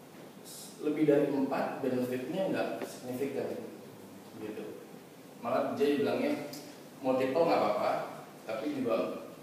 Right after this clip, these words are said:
nggak, nggak perlu terlalu agresif kayak selalu beranggapan lebih banyak lebih baik gitu. Malah, eh, yang pernah di riset itu adalah setelah,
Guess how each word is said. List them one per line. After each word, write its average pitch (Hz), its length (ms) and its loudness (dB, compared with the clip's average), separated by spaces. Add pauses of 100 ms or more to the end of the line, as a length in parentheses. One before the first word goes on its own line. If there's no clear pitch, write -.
(100)
nggak, 113 720 -2
nggak 117 160 0
perlu 113 160 -2
terlalu 107 240 2 (160)
agresif 101 400 -4
kayak - 560 -2
selalu 104 320 -2
beranggapan 104 640 -2
lebih 101 160 -4
banyak 101 320 -2
lebih 98 160 -6
baik 110 220 2 (100)
gitu. 95 320 -10
Malah, 117 480 -2 (480)
eh, 101 720 2 (720)
yang 101 400 -2
pernah 101 240 -2
di 104 80 0
riset 101 320 -4
itu 131 240 -2
adalah - 240 2 (640)
setelah, 113 460 0